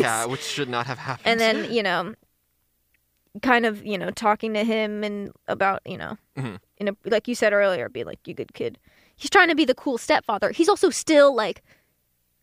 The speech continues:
Speaker 2: interested in his mother, even though
Speaker 1: Yeah.
Speaker 2: she's married.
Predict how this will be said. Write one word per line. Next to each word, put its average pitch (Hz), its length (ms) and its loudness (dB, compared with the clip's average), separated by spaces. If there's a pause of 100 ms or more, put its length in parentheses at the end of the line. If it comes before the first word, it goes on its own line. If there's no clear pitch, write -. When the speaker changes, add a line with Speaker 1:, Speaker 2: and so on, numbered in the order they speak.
(760)
Speaker 2:
interested 269 680 4
in 240 180 4
his 226 220 0
mother, 233 580 2
even 233 360 -2
though 226 80 2
Speaker 1:
Yeah. 220 140 6
Speaker 2:
she's 240 260 -2
married. 233 640 2